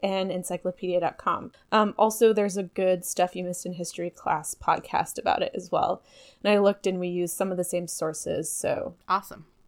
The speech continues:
Speaker 1: anything we cover, just go, if you're like, "I wanna know more," go to Stuff You Missed in History, and they have one about it. And
Speaker 2: Yeah.
Speaker 1: it's also all women doing it.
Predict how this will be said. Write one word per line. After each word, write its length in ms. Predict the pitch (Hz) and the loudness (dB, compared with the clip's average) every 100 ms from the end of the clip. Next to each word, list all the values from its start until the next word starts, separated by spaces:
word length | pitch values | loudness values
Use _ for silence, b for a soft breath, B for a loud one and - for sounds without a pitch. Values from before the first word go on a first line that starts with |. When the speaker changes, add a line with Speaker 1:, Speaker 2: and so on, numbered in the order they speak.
| - | 4
Speaker 1:
anything 380 | 254 302 269 | 6 6 6
we 100 | 247 | 4
cover, 600 | 226 - 180 202 208 220 214 _ - | 4 6 6 6 4 2 -4 _ -4
just 260 | 208 208 | -4 -2
go, 140 | - 190 | 6 8
if 160 | 180 | 8
you're 100 | 196 | 6
like, 160 | 196 196 - | 6 6 4
"I 40 | |
wanna 200 | 233 254 | 6 6
know 140 | 262 | 6
more," 420 | 262 294 185 170 - _ - | 6 6 6 4 -2 _ 0
go 80 | |
to 80 | 208 | 2
Stuff 220 | 208 196 | 4 2
You 80 | 202 | 2
Missed 220 | 196 185 | -2 -2
in 80 | 180 | -4
History, 400 | 170 165 - 180 | -6 -6 -4 -2
and 120 | 151 | -2
they 60 | 139 | -4
have 240 | - - - | -4 -4 -4
one 260 | - 180 - - | -6 -6 -14 -10
about 300 | 196 - - | -4 -2 -2
it. 80 | - | -2
And 80 | 185 | -4
Speaker 2:
Yeah. 40 | |
Speaker 1:
it's 120 | 180 | 0
also 280 | 175 165 180 | 0 2 4
all 180 | 120 156 | 4 2
women 440 | 175 165 95 208 - _ _ _ | 0 -2 -6 -8 -12 _ _ _
doing 260 | 175 160 160 | -2 -2 -2
it. 220 | 165 - | -4 -6